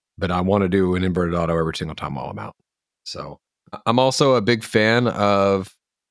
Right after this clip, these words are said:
I, I love the technical and precision flying stuff that,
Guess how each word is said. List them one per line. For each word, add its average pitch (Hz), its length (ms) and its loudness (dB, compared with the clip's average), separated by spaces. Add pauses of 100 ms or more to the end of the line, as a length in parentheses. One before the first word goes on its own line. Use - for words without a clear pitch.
(300)
I, 98 260 2
I 95 180 0
love 95 500 0
the 95 120 0
technical 92 800 0
and 85 360 0
precision 85 480 -2
flying 85 420 2
stuff - 480 -2
that, 85 260 0